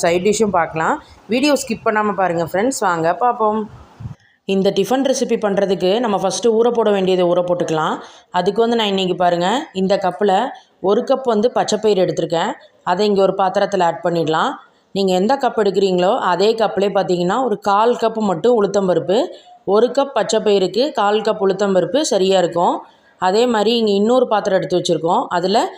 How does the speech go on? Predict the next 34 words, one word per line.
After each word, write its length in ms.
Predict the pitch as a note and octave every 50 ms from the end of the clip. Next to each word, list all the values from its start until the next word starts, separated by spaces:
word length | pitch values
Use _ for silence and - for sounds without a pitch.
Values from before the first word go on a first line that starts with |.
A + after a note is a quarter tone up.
| - - _ _ -
நம்ம 160 | G3 G3 G3 F#3+ G3+
ஒரு 120 | A3 B3+ G#3 -
கப் 140 | C#4+ C#4 C#4 -
பச்சைப்பயிறு 480 | A3 G3+ G#3 A3+ A3 A3+ A3 G#3 G3 F#3+
எடுத்தோம்னா 380 | F3+ F3+ - F#3+ F3+ F3 G3+ A#3+ C4+ B3
ஒரு 140 | G#3 G#3 G#3 G3+ A3
கப் 180 | B3 B3+ - G3+ F3+
அவல் 220 | F3 F#3 F#3+ F#3
எடுத்துக்கோங்க. 420 | F3+ F3 - F3 E3+ E3 E3 E3 G3 B3 C#4+ - A3+
நீங்க 160 | G#3 F#3 F3+ F3 F3
எந்த 120 | F3+ F3+ G3+
அவல்னாலும் 380 | G3+ G3 F#3+ F#3 F#3+ F#3+ F#3+ F3+
யூஸ் 160 | E3+ - - F#3
பண்ணிக்கலாம். 440 | F3 E3+ D#3+ D3+ D#3 D#3 E3+ A3+ C#4+ - - _ _ _ _ _ -
தனித்தனியாவே 640 | G3+ G3+ A3+ B3 A#3 C4 B3 A#3+ A#3 A3+ A3 A3+ B3 A#3 G#3
ஊற 100 | - G3+ G3
போட்டுக்கலாம். 480 | E3+ F#3+ E3+ E3+ D#3 E3+ E3 F#3 B3 D#4+ F4 - _ _ _ _ - G3+
இப்போ 100 | G3 G#3+ G#3
இது 100 | G3+ G3 F#3+
ரெண்டையும் 320 | G3 G3 G3 G3+ A#3 B3+ A#3
நம்ம 140 | G#3 G#3 G#3 G3+ F#3+
வாஷ் 240 | F#3+ G3 F#3+ - - G3+
பண்ணி 160 | G3 G3+ G3 F3+
எடுத்துட்டு 280 | D#3+ - E3 F3 F3+
வந்துருவோம். 380 | E3+ E3 D#3+ D#3+ E3 G3+ C#4 F#4 - - _ _ _ _ _ _ _ _ _ _ _ _ - F#3
வாஷ் 280 | F#3+ G3+ A#3 A#3+ - - -
பண்ணிட்டு 340 | A#3+ A3 G3+ F3+ - A3 C4 E4 F#4 - - _ _ _ G3+ A3
மூழ்கிற 300 | B3+ C4+ C4+ B3+ B3+ A#3+
அளவுக்கு 320 | A3 G#3+ G3+ G3+ G3 B3 - A3+
தண்ணி 220 | G3+ F#3+ G3 G#3+ G#3 G3
விட்டு 200 | F3+ - C4+ C#4+ C#4 A#3
தனித்தனியா 460 | G3+ G3+ G3+ G3+ G#3 G3 G3+ G#3+ A3 G#3 G3+
மூடி 180 | G#3 G#3+ G#3+ G3+ F#3+
வச்சிருங்க. 380 | E3+ - F#3+ F3 E3+ F3+ G3+